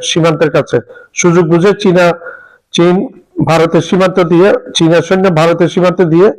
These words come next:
সুযোগ পেলে ঢুকে যাবে ভারতের ভিতর, এই আশঙ্কা করছে ভারত। পেন্টাগন বলছে,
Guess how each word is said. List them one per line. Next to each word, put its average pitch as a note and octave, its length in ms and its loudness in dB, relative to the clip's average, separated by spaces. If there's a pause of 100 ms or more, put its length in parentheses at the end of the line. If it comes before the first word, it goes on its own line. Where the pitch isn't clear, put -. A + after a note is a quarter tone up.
(280)
সুযোগ F3 380 0
পেলে E3+ 180 2
ঢুকে D#3 300 0
যাবে D3+ 220 2 (640)
ভারতের C#3 400 0
ভিতর, C3 340 0
এই E3 200 2
আশঙ্কা E3 360 0
করছে D#3 320 -2
ভারত। B2+ 280 0 (600)
পেন্টাগন F3+ 480 0
বলছে, F3+ 300 -2